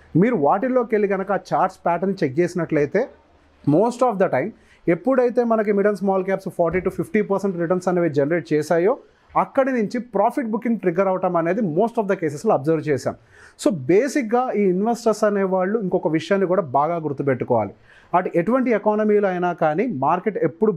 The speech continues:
bull సైడే ఉంటూ ఉండదు. Even అంటే like the biggest market, Japan market చాలా సంవత్సరాలు, దాదాపుగా ముప్పై సంవత్సరాల పైనుంచి ఇప్పటి వరకు దాని previous హైని cross చేయలేకపోయింది. అంటే the long term consolidation, మల్టీ డీకేడ్ consolidation అంటారు.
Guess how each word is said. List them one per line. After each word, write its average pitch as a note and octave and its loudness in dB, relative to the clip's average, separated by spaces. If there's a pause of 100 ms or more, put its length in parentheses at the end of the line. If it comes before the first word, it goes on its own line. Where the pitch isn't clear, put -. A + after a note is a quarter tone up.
bull F3 2
సైడే F3+ 2
ఉంటూ D#3 -2 (100)
ఉండదు. A#2 0 (400)
Even G3 2 (180)
అంటే A3+ 2
like C3+ 0
the C3 0
biggest A3 0 (100)
market, F3 0 (120)
Japan A3+ 0
market G3+ -2 (100)
చాలా F#3 2 (100)
సంవత్సరాలు, D3+ -4
దాదాపుగా G#3+ 0
ముప్పై G#3 0 (100)
సంవత్సరాల G3+ -2
పైనుంచి E3 -2 (500)
ఇప్పటి A3 0
వరకు G#3+ 0
దాని E3+ 0
previous B3 0
హైని G#3+ 0 (200)
cross F#3+ 0
చేయలేకపోయింది. E3 0
అంటే A3+ 0 (100)
the - 2
long G#3+ 2
term A#3+ 0 (100)
consolidation, D#3+ -2 (100)
మల్టీ G3 -2
డీకేడ్ G3 -2
consolidation D#3+ -2
అంటారు. A#2+ -2